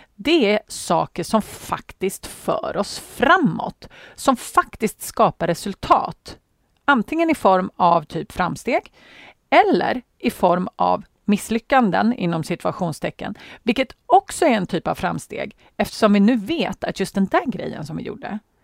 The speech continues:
den funkade inte. Så att nu gör vi på något annat sätt.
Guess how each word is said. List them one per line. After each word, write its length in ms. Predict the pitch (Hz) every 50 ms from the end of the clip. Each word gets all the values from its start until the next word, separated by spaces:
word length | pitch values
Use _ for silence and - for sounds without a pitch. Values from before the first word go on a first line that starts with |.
| _ _ _ _
den 140 | - 302 320
funkade 360 | - 285 208 - - 247 214
inte. 320 | 165 - - - - - - _ _ _ _ _ _ _
Så 200 | - - - 214
att 100 | 202 - _ _ _ _
nu 140 | - 247 285
gör 180 | 240 196 196
vi 160 | 180 190 190
på 260 | 190 - _ _ - 202
något 120 | 202 -
annat 380 | - 180 151 175 202 214 - -
sätt. 320 | - - - - _ -